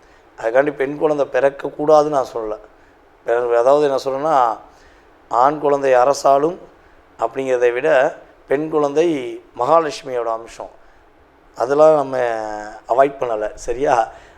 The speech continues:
ஆனா ஜாதக ரீதியாக, கோச்சார கிரகங்கள் ரீதியாக மட்டும்தான் நான் சொல்லியிருக்கேன்.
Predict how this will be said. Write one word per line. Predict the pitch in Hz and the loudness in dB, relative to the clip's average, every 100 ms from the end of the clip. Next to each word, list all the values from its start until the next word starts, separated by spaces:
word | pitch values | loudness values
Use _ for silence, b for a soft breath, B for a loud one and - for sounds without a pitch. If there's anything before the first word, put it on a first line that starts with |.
| B | B
ஆனா | 113 139 180 | -2 0 0
ஜாதக | 147 120 123 170 214 214 | 0 2 4 4 4 2
ரீதியாக, | 196 170 147 147 131 120 120 131 113 - - | 0 -4 -6 -2 0 0 -2 -4 -4 -8 -4
கோச்சார | 143 180 190 - 196 196 185 | 4 4 4 2 4 4 2
கிரகங்கள் | 151 147 160 160 | 0 0 0 -2
ரீதியாக | 147 143 147 139 127 | -4 -6 -2 0 0
மட்டும்தான் | 123 - 170 190 | -4 -4 0 0
நான் | 143 | 0
சொல்லியிருக்கேன். | 135 123 120 107 101 - | -4 -6 -6 -8 -12 -16